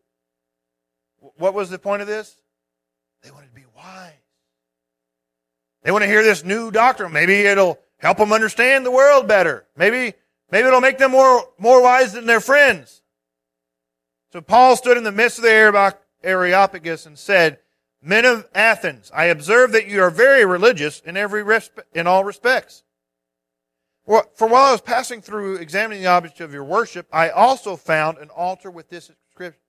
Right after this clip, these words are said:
inscription, 'To an unknown God.'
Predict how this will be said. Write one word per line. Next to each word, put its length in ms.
inscription, 540
'To 140
an 120
unknown 520
God.' 340